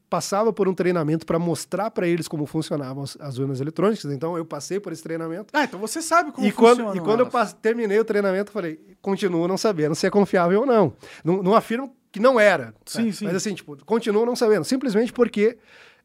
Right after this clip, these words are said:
Speaker 1: é uma lógica, pô, você dá um toque e depois vai sair alguma coisa lá que você não tem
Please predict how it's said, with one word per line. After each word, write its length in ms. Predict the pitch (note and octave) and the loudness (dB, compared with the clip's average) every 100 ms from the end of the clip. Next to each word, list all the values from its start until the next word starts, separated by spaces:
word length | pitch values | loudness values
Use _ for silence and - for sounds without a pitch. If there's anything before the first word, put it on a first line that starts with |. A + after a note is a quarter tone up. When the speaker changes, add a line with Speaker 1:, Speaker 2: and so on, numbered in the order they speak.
| _ | _
Speaker 1:
é 140 | G3 | 2
uma 160 | B3+ A#3 | 6 6
lógica, 400 | F#3+ A3 A3 C#3+ | 8 6 4 -2
pô, 180 | F3+ C#3+ | -2 0
você 100 | D#3 | 0
dá 160 | D3+ | 2
um 140 | A#3 A3 | 2 2
toque 580 | - G#3+ A3+ B3 C4 D#4 _ _ - | 2 4 4 2 -6 -8 _ _ -6
e 80 | |
depois 320 | C#4 D#4 F3+ F#3 | -6 -2 -2 -2
vai 100 | G#3 | -2
sair 200 | A#3 G#3+ | -2 -2
alguma 260 | G3 G#3 | 0 -2
coisa 240 | G#3 F#3 F#3 | 0 0 0
lá 80 | |
que 80 | F#3 | -4
você 180 | A3 A3 | -4 -2
não 120 | A#3+ | -4
tem 340 | B3 G3 A#3 | -2 -4 -4